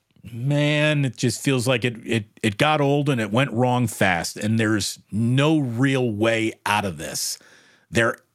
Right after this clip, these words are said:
in Brooklyn later today. Good luck with that. Losing to the Brooklyn Nets on the road, that wouldn't, that would not be good. You got some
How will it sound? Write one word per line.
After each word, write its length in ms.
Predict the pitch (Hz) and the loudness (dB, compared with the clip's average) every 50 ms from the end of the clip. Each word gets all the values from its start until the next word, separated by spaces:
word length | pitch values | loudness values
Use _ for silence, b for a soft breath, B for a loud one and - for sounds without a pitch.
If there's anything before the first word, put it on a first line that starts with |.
| _ - | _ -2
in 280 | 165 165 175 185 185 175 | -2 0 0 2 2 2
Brooklyn 680 | 143 160 160 156 147 - 117 107 101 98 95 101 107 - _ - | 2 2 2 2 0 -2 -2 -2 0 0 -2 -4 -6 -10 _ -8
later 800 | - 95 101 107 113 123 135 151 160 165 165 165 170 170 170 - _ _ _ _ _ _ _ - | -4 0 0 2 2 2 2 2 0 0 0 0 0 -2 -4 -8 _ _ _ _ _ _ _ -2
today. 540 | 151 135 113 120 113 107 107 104 104 101 _ _ _ _ _ _ _ _ _ _ _ _ _ _ _ _ _ _ _ _ _ _ _ _ _ _ _ _ _ _ _ _ _ _ _ _ _ - - 92 | 0 0 2 2 2 0 0 -2 -4 -8 _ _ _ _ _ _ _ _ _ _ _ _ _ _ _ _ _ _ _ _ _ _ _ _ _ _ _ _ _ _ _ _ _ _ _ _ _ -12 -2 0
Good 140 | 139 135 | 2 2
luck 220 | 135 127 120 - - | 2 2 0 0 -2
with 100 | 101 82 | -6 -6
that. 240 | - - - - _ _ _ _ _ _ _ _ _ _ _ _ _ _ _ _ _ _ _ _ _ _ _ _ _ _ _ _ _ _ _ _ _ _ - | -8 -10 -12 -14 _ _ _ _ _ _ _ _ _ _ _ _ _ _ _ _ _ _ _ _ _ _ _ _ _ _ _ _ _ _ _ _ _ _ 0
Losing 340 | 95 117 135 131 120 131 | 2 4 4 4 2 0
to 60 | 127 117 | -2 -2
the 60 | 113 | -2
Brooklyn 520 | 90 90 135 123 - 120 120 110 104 104 | 0 0 0 0 0 0 -2 0 0 0
Nets 280 | 110 123 147 147 - - | 0 0 -2 -2 -4 -6
on 120 | 156 156 | -4 -4
the 80 | 160 160 | -2 0
road, 220 | 165 160 170 156 | 0 0 0 0
that 80 | 117 117 | -2 -2
wouldn't, 220 | 123 123 127 98 | -2 -2 -4 -4
that 120 | 85 98 98 | -2 -2 -2
would 80 | 104 | 0
not 200 | 110 113 107 98 | 0 -2 -2 -2
be 80 | 104 98 | -4 -4
good. 300 | 85 98 98 95 95 - _ _ _ _ _ _ _ _ _ _ _ _ _ _ _ _ _ _ _ _ _ _ _ _ _ _ _ _ _ _ _ _ _ _ _ _ _ _ _ _ _ _ _ _ _ _ _ _ _ _ _ _ _ _ _ _ _ _ _ _ _ _ _ _ _ _ _ _ _ _ _ _ _ _ _ _ _ _ _ _ _ _ - - - _ - - - _ _ _ _ _ - - _ _ _ _ - | -4 -2 -2 -2 -4 -8 _ _ _ _ _ _ _ _ _ _ _ _ _ _ _ _ _ _ _ _ _ _ _ _ _ _ _ _ _ _ _ _ _ _ _ _ _ _ _ _ _ _ _ _ _ _ _ _ _ _ _ _ _ _ _ _ _ _ _ _ _ _ _ _ _ _ _ _ _ _ _ _ _ _ _ _ _ _ _ _ _ _ -20 -20 -20 _ -20 -20 -20 _ _ _ _ _ -20 -20 _ _ _ _ -4
You 100 | - - | 0 0
got 160 | 139 127 - | 0 0 0
some 160 | - 98 | -4 -6